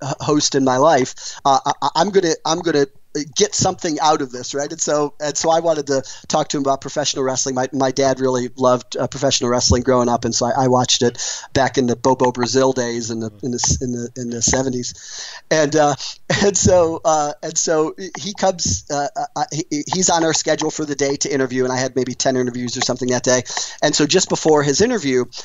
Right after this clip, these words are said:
I, I had a moment to kind of pause and, and look over, and was reminded that this guy was the pro-,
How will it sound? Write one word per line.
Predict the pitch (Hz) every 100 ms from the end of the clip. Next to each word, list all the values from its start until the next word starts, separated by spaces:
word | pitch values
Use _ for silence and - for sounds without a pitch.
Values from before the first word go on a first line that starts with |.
| - -
I, | 139 143
I | 139
had | 160
a | 139
moment | 143 147 135 -
to |
kind | 131 131
of | 123
pause | - 131 131 127
and, | 123 -
and | 127 127
look | 135
over, | 131 131 131
and | 123
was | 123 139
reminded | 139 233 185 127
that | 120
this | 135 -
guy | 123 120
was | 117
the | -
pro-, | 131